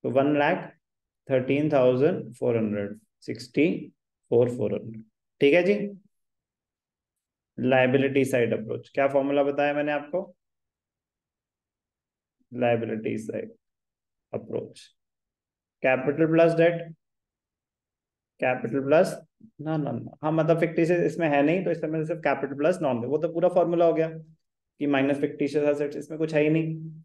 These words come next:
तो कैपिटल प्लस नॉन करंट लायबिलिटीज। कैपिटल कितनी है आपकी? नाइंटी थ्री फ़ोर हंड्रेड। और नॉन करंट लायबिलिटीज, लॉन्ग टर्म बोरोइंग्स कितने हैं?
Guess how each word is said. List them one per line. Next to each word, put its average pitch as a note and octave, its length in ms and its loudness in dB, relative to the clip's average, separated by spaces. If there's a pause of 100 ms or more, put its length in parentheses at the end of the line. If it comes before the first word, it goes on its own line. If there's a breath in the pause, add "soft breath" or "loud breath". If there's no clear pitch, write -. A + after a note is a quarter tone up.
(140)
तो B2+ 140 0
कैपिटल B2+ 360 -2
प्लस D#3 220 2
नॉन B2 220 0
करंट A2+ 240 0
लायबिलिटीज। - 440 -4
कैपिटल C3+ 320 -2
कितनी C#3+ 220 0
है D3 80 2
आपकी? D3+ 120 0
नाइंटी C#3+ 300 0
थ्री F#3 180 2 (1000)
फ़ोर D3+ 140 2
हंड्रेड। D#3+ 540 0 (1800)
और C3 120 -2
नॉन B2+ 300 -2
करंट C3 240 -2
लायबिलिटीज, A#2 500 0
लॉन्ग B2 200 -4
टर्म C3 140 -2
बोरोइंग्स C3 260 -2
कितने C3+ 220 -6
हैं? A3 240 -6